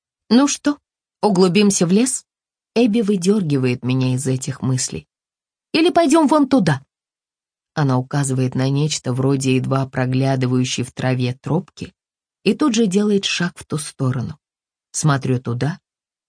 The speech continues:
а потом на густой лес, на который она сначала показывала лучом своего фонарика. Взвешиваю варианты.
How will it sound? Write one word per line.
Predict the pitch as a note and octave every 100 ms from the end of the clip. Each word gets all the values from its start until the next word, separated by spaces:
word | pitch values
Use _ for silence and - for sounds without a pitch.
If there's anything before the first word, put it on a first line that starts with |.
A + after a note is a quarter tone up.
| _ _ -
а | -
потом | C3+ C3+
на | C#3 B2+
густой | B2+ - C3 B2
лес, | B2+ E3+ -
на | -
который | D3 C3+ C#3+ C#3
она | C3 B2+
сначала | - C3 C#3 C3
показывала | B2+ C3 C3 C3 B2 B2+
лучом | B2+ B2+ B2+ B2+ B2+
своего | - B2 B2 A#2+
фонарика. | - B2 B2 C3+ C3 - _ _ _ _ _ _
Взвешиваю | D3+ D#3 A3 G#3 G#3+ G3
варианты. | F3 F3 C3 A#2+ - -